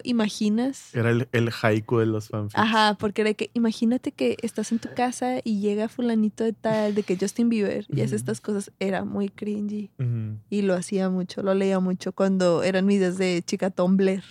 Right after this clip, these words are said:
Speaker 2: Ujú.
Speaker 1: De chica que tenía un Tumblr. Todavía tengo un Tumblr, pero qué bueno que eso no es de... No está fácil de encontrar.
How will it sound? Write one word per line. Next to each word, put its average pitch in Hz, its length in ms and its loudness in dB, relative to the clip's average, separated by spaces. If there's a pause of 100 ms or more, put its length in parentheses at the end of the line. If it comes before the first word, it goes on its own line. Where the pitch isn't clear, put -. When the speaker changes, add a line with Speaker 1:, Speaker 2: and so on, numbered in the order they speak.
(120)
Speaker 2:
Ujú. 113 300 -8 (440)
Speaker 1:
De 214 80 -6
chica 196 280 -4
que 208 120 -2
tenía 185 320 2
un 190 140 6
Tumblr. 185 420 -2 (140)
Todavía 226 200 0
tengo 226 200 -4
un 220 100 -4
Tumblr, 180 440 -6 (200)
pero 185 500 -6
qué 196 100 -12
bueno 196 280 -8
que 196 80 -14
eso 190 160 -10
no 190 140 -2
es 180 100 0
de... 180 400 -2 (1700)
No 214 180 4
está 214 180 0
fácil 208 260 2
de 202 60 0
encontrar. 196 380 -2